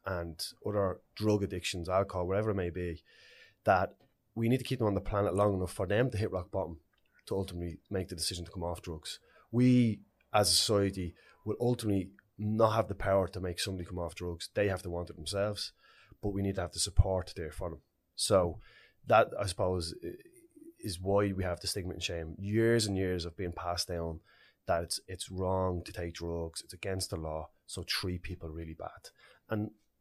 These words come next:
ultimately, um, when someone goes on that cycle of smoking, cannabis, ecstasy, cocaine, crack cocaine, possibly heroin addiction, to being a functional addict, to being on the streets, being a homeless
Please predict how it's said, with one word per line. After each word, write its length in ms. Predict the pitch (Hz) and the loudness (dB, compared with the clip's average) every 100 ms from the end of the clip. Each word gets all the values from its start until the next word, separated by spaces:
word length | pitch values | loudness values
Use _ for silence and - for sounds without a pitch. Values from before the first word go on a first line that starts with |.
| _ _ 117 95 | _ _ -10 0
ultimately, 520 | 120 127 107 98 87 | 0 2 2 2 0
um, 300 | - 90 82 - | -4 -4 -4 -6
when 140 | 117 92 | -4 -2
someone 240 | - 98 | 0 0
goes 200 | 92 90 | 0 0
on 60 | 87 | -4
that 160 | 82 | -2
cycle 400 | - 110 98 95 | 0 2 0 -2
of 240 | 85 80 - - | -4 -4 -12 -16
smoking, 500 | - - 101 98 95 | -8 2 2 2 -4
cannabis, 460 | - 110 98 92 87 | -2 0 0 0 -2
ecstasy, 560 | 95 - - 95 85 _ _ _ | -2 -4 -8 -8 -8 _ _ _
cocaine, 640 | - 90 101 98 95 87 - | -6 -4 -2 0 0 -4 -8
crack 220 | - 98 | -2 -2
cocaine, 380 | 98 92 98 90 | 0 -6 -4 -6
possibly 480 | 92 92 - 87 82 _ | -2 -2 -2 -6 -10 _
heroin 320 | - 104 95 | 0 2 2
addiction, 460 | 92 95 - 95 82 - - - - _ | -2 -4 -4 -4 -6 -14 -20 -20 -20 _
to 320 | - 107 95 85 _ - | 0 2 2 -2 _ -2
being 140 | 101 | 0
a 60 | 95 | 0
functional 440 | 113 107 - 90 | 0 -2 -2 -2
addict, 360 | 92 92 - - _ - | 0 -2 -6 -20 _ -14
to 60 | |
being 260 | 92 95 95 | -4 -2 -2
on 160 | 104 87 | -2 -2
the 60 | |
streets, 420 | 85 - 98 95 - | -4 0 0 -2 -4
being 180 | 101 | -4
a 40 | 87 | -4
homeless 520 | 85 107 101 90 - | 0 0 0 0 -2